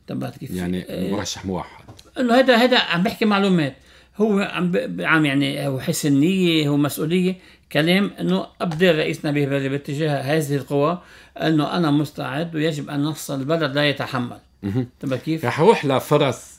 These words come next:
Speaker 2: المرشحين وكيف ممكن تنخاض معركة رئاسة الجمهورية على كل الجبهات، جبهة ثمانية آذار لأنه في مرشحين بارزين، وعلى الجبهات الأخرى كيف ممكن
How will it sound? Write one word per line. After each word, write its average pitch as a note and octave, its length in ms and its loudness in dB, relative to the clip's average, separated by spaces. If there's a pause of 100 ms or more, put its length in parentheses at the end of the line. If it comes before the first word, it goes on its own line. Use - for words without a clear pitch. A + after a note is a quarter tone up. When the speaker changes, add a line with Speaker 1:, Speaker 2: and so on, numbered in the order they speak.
Speaker 2:
المرشحين A2+ 1300 -2
وكيف A#2 420 -8
ممكن A#2 380 -4 (340)
تنخاض G#2+ 420 0
معركة A2 460 -2
رئاسة G#2+ 340 -6
الجمهورية G#2+ 680 -4
على A2+ 320 -4 (280)
كل E3 180 6
الجبهات، A2 520 0
جبهة A2 280 -6
ثمانية G#2+ 560 -6
آذار A2+ 380 -4 (300)
لأنه F#2+ 240 -6
في - 160 -8
مرشحين G2+ 720 -4
بارزين، G2 640 -4 (400)
وعلى D3+ 240 2
الجبهات C3+ 600 0
الأخرى C#3 580 -4 (120)
كيف E3+ 220 -2
ممكن C#3+ 380 0